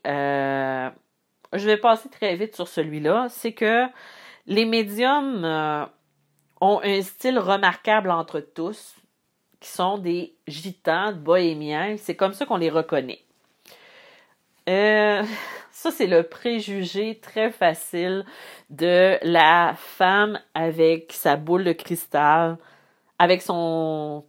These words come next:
turban sur la tête ou son voile, et aussi, euh, avec ses grosses boucles d'oreilles et, euh, son accent, euh,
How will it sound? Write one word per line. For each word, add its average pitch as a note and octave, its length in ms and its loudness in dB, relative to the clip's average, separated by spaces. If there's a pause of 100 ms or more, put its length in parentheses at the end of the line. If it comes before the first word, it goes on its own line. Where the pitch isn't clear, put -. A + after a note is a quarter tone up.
turban E3 440 2
sur F#3 200 -2
la D3+ 200 4
tête E3 420 0
ou D#3+ 60 -10
son D3 320 -2
voile, D#3 600 2 (480)
et A3 360 0
aussi, G3 1040 -2
euh, D3 360 -2
avec E3+ 280 -2
ses F3 140 -4
grosses F#3 340 -2
boucles E3+ 240 -8
d'oreilles E3 720 4
et, C3 220 2
euh, C3 180 0
son D#3+ 320 0
accent, D#3 800 0
euh, B2+ 420 -4